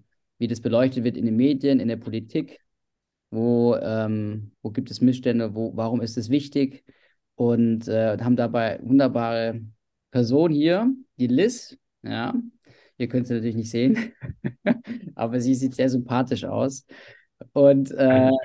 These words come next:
Speaker 1: genau, und sie, sie wird sich gleich auch selber vorstellen. Ich, äh, kann nur so viel dazu sagen. Ähm, sie ist, äh, also sie war sehr aktiv bei Fridays for Future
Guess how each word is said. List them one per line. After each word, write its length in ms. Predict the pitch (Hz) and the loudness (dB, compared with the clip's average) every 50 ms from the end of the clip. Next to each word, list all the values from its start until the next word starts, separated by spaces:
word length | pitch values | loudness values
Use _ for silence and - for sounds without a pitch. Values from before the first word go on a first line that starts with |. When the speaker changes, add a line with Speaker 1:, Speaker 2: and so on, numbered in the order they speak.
| - - - | -6 -8 -4
Speaker 1:
genau, 420 | - 143 139 156 147 143 160 - | -2 2 4 4 4 4 2 2
und 140 | - 135 127 | -2 -6 -8
sie, 140 | 127 - 151 | -2 -2 0
sie 120 | 143 156 | 0 4
wird 160 | 156 202 220 - | 4 2 2 2
sich 120 | 214 - | -2 -2
gleich 180 | - 170 156 151 | 0 0 2 2
auch 60 | 147 | 2
selber 400 | 123 139 165 226 233 208 165 135 | 4 4 4 4 4 2 0 0
vorstellen. 600 | - 139 139 143 143 143 - 165 170 190 202 180 | 0 0 0 0 0 -2 -2 0 0 0 -2 -2
Ich, 320 | - 143 135 135 - - | -6 -8 -8 -8 -10 -4
äh, 260 | - 139 135 135 139 | 0 2 2 2 0
kann 180 | 135 - 156 156 | 0 -2 -2 0
nur 80 | 170 170 | 0 -2
so 160 | 139 165 160 | -2 -4 -6
viel 160 | - - 143 | -4 -6 -2
dazu 280 | 127 131 139 135 151 147 | 0 0 -2 -2 -4 -4
sagen. 440 | 131 131 131 131 139 139 147 139 - | -2 0 0 0 0 -2 -2 -4 -4
Ähm, 760 | - 123 123 123 123 120 120 117 117 120 120 120 120 120 - _ _ _ _ | -4 -2 0 0 0 0 0 0 0 0 0 0 -2 -4 -10 _ _ _ _
sie 220 | _ - - 131 | _ -6 -2 0
ist, 280 | 139 139 135 139 - - | 0 0 -2 -4 -6 -2
äh, 360 | 131 127 123 120 120 117 113 - | 0 2 2 2 2 2 0 -2
also 160 | 127 117 113 | -2 -4 -4
sie 220 | 113 117 117 110 | -4 -4 -6 -4
war 400 | 113 117 127 139 147 135 - - _ | -2 0 2 2 2 0 -2 -6 _
sehr 300 | - 101 127 135 117 104 | -2 2 4 4 4 2
aktiv 580 | 123 - - - - 147 156 175 170 175 - | -2 -8 -16 -8 -6 -2 -2 -2 -2 -4 -6
bei 220 | _ 117 117 120 110 | _ -4 -4 -2 0
Fridays 260 | 120 123 127 123 123 | 0 0 0 0 -2
for 140 | - 120 107 | -6 -10 -8
Future 540 | - - 175 175 - 190 190 190 196 196 | -6 -6 -6 -2 2 2 2 2 2 -2